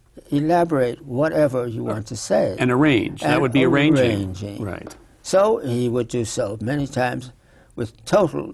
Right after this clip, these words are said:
Speaker 1: total disregard for whatever's gonna come in so far as an orchestrator.
Speaker 2: Right.
Speaker 1: We have several ones, you know, Trudy Rittman and,
Speaker 2: Right.
Speaker 1: uh, um, uh, Dorothea Freitag and a
Speaker 2: Right.
Speaker 1: lot, a lot of those people.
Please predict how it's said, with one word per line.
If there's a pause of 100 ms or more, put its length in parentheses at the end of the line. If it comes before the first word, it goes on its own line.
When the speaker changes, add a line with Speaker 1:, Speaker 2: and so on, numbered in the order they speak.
(100)
Speaker 1:
total
disregard
for
whatever's
gonna
come
in
so
far
as
an
orchestrator. (280)
Speaker 2:
Right.
Speaker 1:
We
have
several
ones,
you
know,
Trudy
Rittman
and,
Speaker 2:
Right. (420)
Speaker 1:
uh,
um,
uh, (280)
Dorothea (200)
Freitag
and
a
Speaker 2:
Right.
Speaker 1:
lot,
a
lot
of
those
people.